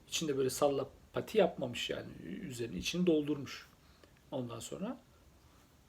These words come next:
başvurduk. Ne zamandı hatırlamıyorum tam tarihini. Yanlış hatırlamıyorsam Şubat'ın sonu olacak. Yani Şubat'ın sonları bir yerlerde yani. Atıyorum, e, Cuma günü başvuru oldu. Cuma öğlene, öğlen,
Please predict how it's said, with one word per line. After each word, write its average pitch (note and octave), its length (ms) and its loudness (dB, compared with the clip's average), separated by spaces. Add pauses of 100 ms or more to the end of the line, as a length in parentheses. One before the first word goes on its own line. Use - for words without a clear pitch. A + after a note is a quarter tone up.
(600)
başvurduk. D#3+ 600 2 (100)
Ne D#3 100 0
zamandı A#2+ 360 0
hatırlamıyorum C#3+ 460 2
tam C3+ 200 -2
tarihini. D3+ 300 -2
Yanlış D3+ 300 -2
hatırlamıyorsam F3+ 680 0 (1200)
Şubat'ın F#3+ 800 4
sonu - 520 0
olacak. C3 440 2
Yani B2 100 2
Şubat'ın D3 380 0
sonları C#3 560 -2
bir C#3 60 -2
yerlerde A#2+ 520 0
yani. G2 380 -6
Atıyorum, B2+ 560 0
e, C3+ 80 -4 (600)
Cuma D3 360 2
günü C3 280 -2
başvuru A#2+ 440 -2
oldu. B2 460 -2 (200)
Cuma B2+ 300 -2
öğlene, C3 420 4
öğlen, C3 480 2